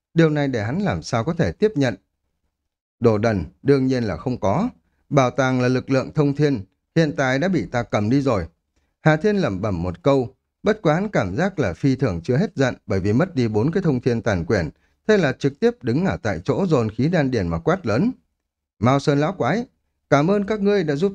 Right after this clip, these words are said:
ta đem quái vật đều thu thập, bảo vật ta xin nhá." Âm thanh của Hạ Thiên rất lớn, ngay cả chính hắn cũng không nghĩ tới là mình có thể phát ra âm thanh lớn như vậy.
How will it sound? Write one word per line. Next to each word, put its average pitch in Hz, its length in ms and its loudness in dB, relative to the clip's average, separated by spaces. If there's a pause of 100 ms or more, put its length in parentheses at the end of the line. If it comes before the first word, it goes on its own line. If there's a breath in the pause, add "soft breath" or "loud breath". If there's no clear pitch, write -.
ta 120 160 0
đem 107 200 -2
quái 117 180 0
vật 165 260 -2
đều 92 200 -2
thu 127 200 -2
thập, 123 220 0 (260)
bảo 98 220 2
vật 113 240 -2 (120)
ta 120 120 2
xin 135 320 0
nhá." 165 260 0 (720)
Âm 208 180 2
thanh 208 200 0
của 175 100 0
Hạ 139 140 0
Thiên 196 260 0
rất 226 200 -4
lớn, 147 360 0
ngay 143 180 0
cả 95 220 -6
chính 180 260 0
hắn 151 220 0
cũng 165 120 -4
không 123 200 2
nghĩ 151 200 0
tới 135 200 2
là 196 80 0
mình 110 180 0
có 123 100 -4
thể 92 180 -2
phát 160 260 -2
ra 135 100 0
âm 113 100 -4
thanh 113 240 0
lớn 117 180 2
như 190 120 0
vậy. 127 200 0